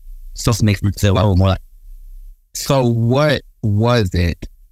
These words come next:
Speaker 2: that happened in your life, or at what point did you get to, "I'm just, I'm just not happy with who I am or what I see"?
Speaker 1: Um, I honestly would say second grade.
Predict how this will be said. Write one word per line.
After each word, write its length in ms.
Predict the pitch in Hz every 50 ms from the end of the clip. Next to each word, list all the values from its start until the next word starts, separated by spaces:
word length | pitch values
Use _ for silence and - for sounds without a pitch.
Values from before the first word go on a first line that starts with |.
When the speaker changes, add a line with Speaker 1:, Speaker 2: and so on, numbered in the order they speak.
| - - - - - - - - -
Speaker 2:
that 220 | 110 104 92 82
happened 520 | - - 127 120 120 110 - 113 101 90 -
in 180 | 107 107 104
your 140 | 104 101 95
life, 460 | 98 101 101 98 98 92 - 90 - - - -
or 460 | 98 104 101 98 95 95 92 85 - - - - - - - - - -
at 160 | 110 107 104
what 260 | 107 117 123 117 - - - - -
point 340 | 139 131 123 110 107 95 - - - -
did 200 | 101 107 98 92
you 140 | 110 107 104 98
get 380 | 92 113 113 110 98 - - -
to, 580 | - 120 110 104 101 98 95 92 90 87 90 - - - - - _ - - - - - - _ - - - - - - - - - - - - -
"I'm 180 | - 143 151 143
just, 400 | 131 123 117 107 - - - - - - - - -
I'm 120 | 143 139
just 200 | - 131 120 -
not 160 | 117 95 82 101
happy 400 | 120 127 127 123 - - 104 98
with 300 | 90 101 92 87 80 -
who 160 | - 123 113
I 160 | 101 95 - -
am 280 | 113 113 110 107 101
or 100 | 98 95
what 200 | 98 101 101 101 101
I 100 | 92 92
see"? 380 | - - - 120 101 85 80 - - - - - - - - - - - - - - - - - - - - - - -
Speaker 1:
Um, 540 | 110 117 117 123 135 131 123 127 127 127 131 - - - - _ _ -
I 120 | 135 151 -
honestly 300 | 143 143 139 - - 139
would 80 | 123
say 140 | - 113 107
second 340 | - - 110 - - 98 92
grade. 360 | 98 95 95 85 80 78